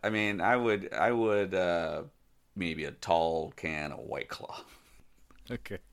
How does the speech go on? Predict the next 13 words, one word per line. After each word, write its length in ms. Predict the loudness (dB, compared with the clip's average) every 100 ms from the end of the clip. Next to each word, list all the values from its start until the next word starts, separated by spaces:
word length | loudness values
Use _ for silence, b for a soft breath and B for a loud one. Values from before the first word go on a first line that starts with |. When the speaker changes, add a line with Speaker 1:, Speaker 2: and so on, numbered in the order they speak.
| -20 b b b b
Speaker 2:
All 60 | -4
right. 280 | -2 -2 -4 -10 -20 _ _ b b b b 2
Well, 160 | 6
that's 180 | 6 6
good. 260 | 6 6 8
All 40 |
right. 180 | 6 4
So 220 | 4 6
if 80 | 6
people 280 | 4 6 6
listening 420 | 6 4 2 2
at 80 | 4
home, 500 | 4 6 6 4